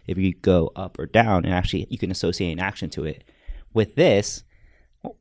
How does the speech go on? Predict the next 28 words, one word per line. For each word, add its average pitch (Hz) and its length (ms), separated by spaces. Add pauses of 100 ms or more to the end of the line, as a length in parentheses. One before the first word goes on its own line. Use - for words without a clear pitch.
(180)
one, 123 640 (540)
I - 120
feel - 400
like 135 100
it's 113 180
overcomplicating 117 760
the 95 60
process - 500
of 90 80
trying 104 220
to 98 80
weave 98 320
in 95 160
these 92 180
copper 90 640 (200)
threads 95 280
and 92 80
trying 87 120
to 90 40
connect 92 220
to 101 60
your 90 120
phone. 123 240
But 120 100
also, 101 480 (320)
how - 160
popular 139 500
is 98 140